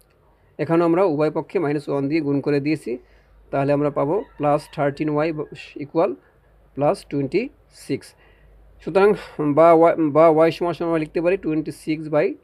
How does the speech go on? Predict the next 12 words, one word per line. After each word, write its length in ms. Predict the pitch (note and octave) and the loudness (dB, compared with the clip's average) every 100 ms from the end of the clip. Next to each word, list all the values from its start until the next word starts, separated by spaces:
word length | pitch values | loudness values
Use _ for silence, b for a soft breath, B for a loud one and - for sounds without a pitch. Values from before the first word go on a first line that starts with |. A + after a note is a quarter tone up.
| _ | _
থার্টিন। 480 | - C3 A#2+ D3 A2 - b b - | -8 -6 -4 -4 -6 -10 b b -6
থার্টিন 280 | D#3 D3+ E3+ | -2 0 0
দিয়ে 120 | E3+ | -2
টোয়েন্টি 280 | E3+ D#3+ E3 | -2 -2 -2
সিক্সকে 360 | D#3 D#3 - E3 | -6 -8 -6 -8
যদি 140 | F3 | -6
কাটাকাটি 360 | D#3 D3 D#3+ E3 | -6 -4 -4 -4
করি 200 | F#3 G#3 | -2 -2
তাহলে 220 | E3 C#3+ | -2 -2
আমরা 140 | C#3+ | -2
পাবো 300 | C#3 C#3+ A3 - _ - | -2 -4 -4 -8 _ -10
টু। 180 | C3+ | -8